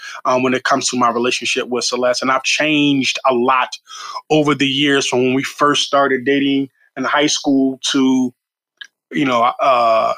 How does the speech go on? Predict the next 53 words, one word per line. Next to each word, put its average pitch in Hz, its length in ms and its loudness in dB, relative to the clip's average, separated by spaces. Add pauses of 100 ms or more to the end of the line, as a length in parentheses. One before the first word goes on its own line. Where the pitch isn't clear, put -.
(260)
boyfriend 135 260 2
and 120 100 0
girlfriend, 143 540 2
and 117 160 -2
then, 117 220 -4
you 151 60 0
know, 117 100 -2
courting 135 520 0
and 117 140 0
then 123 180 2
marriage 143 360 2
or 123 40 -2
whatever. 120 220 0
I've 123 140 0
changed 151 440 0
a 117 60 0
lot. 131 320 2
My 120 120 0
feelings 156 360 0
have 139 140 0
changed 143 340 -2
a 127 60 0
lot, 135 320 2 (680)
good 151 240 2
and 160 180 0
bad. 143 460 2
My, 127 560 2
my, 127 460 0
how 139 280 2
I 127 160 2
interact 147 520 -2
has 139 160 0
changed 143 340 0
a 139 60 2
lot, 131 320 0
good 139 160 0
and 131 160 0
bad. 135 320 2
So 143 100 2
I, 151 280 2
I - 20 -2
don't 185 200 2
really 175 200 2
wanna 147 180 0
get 139 160 -2
into 143 460 0
making 143 340 -2
it 139 100 -2
seem 143 220 2
like 135 180 2
I'm 139 340 0
this, 135 260 -2
this 131 340 -2